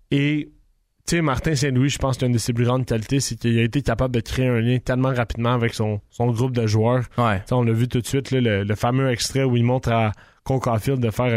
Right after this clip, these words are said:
Speaker 1: un, une feinte de tir en avantage numérique et que je, le soir d'après, le fait qu'on est sénateur d'Ottawa. Tu sais, le respect que les joueurs ont envers Martin Saint-Louis, c'est quelque chose d'impressionnant. C'était un risque à prendre, mais au final, c'était le gars pour la situation.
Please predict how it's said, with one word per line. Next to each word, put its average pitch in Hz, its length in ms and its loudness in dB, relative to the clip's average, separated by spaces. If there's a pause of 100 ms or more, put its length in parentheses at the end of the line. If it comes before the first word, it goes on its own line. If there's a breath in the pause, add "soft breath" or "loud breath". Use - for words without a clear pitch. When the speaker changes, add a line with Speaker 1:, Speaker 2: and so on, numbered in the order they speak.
(140)
Speaker 1:
un, 104 40 -4 (220 soft breath)
une 127 100 2
feinte 139 220 -4
de 120 100 0
tir 131 320 0
en 117 60 0
avantage 113 400 0
numérique 113 500 0
et 113 80 -2
que 117 140 0
je, 104 140 2
le 110 120 0
soir 131 300 0
d'après, 123 280 0
le 127 80 2
fait 135 180 -4
qu'on 123 160 0
est 123 40 0
sénateur 120 440 0
d'Ottawa. 135 440 2 (640 loud breath)
Tu 160 100 0
sais, 175 200 -2 (1300)
le 143 140 2
respect 175 480 -2
que 156 100 -2
les 131 80 2
joueurs 135 320 2
ont 151 180 4
envers 131 360 2
Martin 131 300 0
Saint-Louis, 127 600 2
c'est 135 200 -2
quelque 117 220 -2
chose 135 160 0
d'impressionnant. 131 800 0
C'était 135 160 -4
un 127 100 0
risque 127 280 0
à 110 80 0
prendre, 135 280 2
mais 127 60 2
au 120 80 0
final, 131 320 0
c'était 123 200 -4
le 139 200 0
gars 135 240 0
pour 113 160 0
la 110 120 0
situation. 123 640 -2